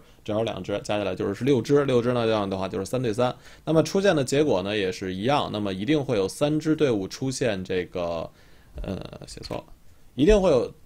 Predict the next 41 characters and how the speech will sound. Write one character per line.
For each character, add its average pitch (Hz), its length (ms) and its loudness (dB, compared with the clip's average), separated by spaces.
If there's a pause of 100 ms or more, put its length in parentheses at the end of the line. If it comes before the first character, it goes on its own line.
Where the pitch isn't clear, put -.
三 185 300 0
支 175 140 0
队 165 160 4
伍 101 160 0
出 147 220 -2
现 127 280 0
一 165 220 -4
比 90 260 -8
三 143 300 -4
的 117 100 -2
情 92 240 -10
况， 92 380 -8
那 113 160 -8
么 113 100 -4
也 95 160 -2
一 98 120 -6
定 147 180 2
会 123 160 0
有 92 260 -2
三 131 320 -4
支 135 140 -2
队 127 140 2
伍 95 160 -2
出 - 180 -8
现 107 180 -2
二 117 300 0
比 - 220 -10
二 135 200 2
的 - 80 -6
情 - 200 -14
况 - 200 -12 (540)
啊。 - 180 -20
那 - 80 -10
么 92 80 -8
这 113 120 -6
样 101 120 -4
同 98 200 -12
样 110 80 -4
是 98 80 -4
三 120 260 -4
支 123 220 -4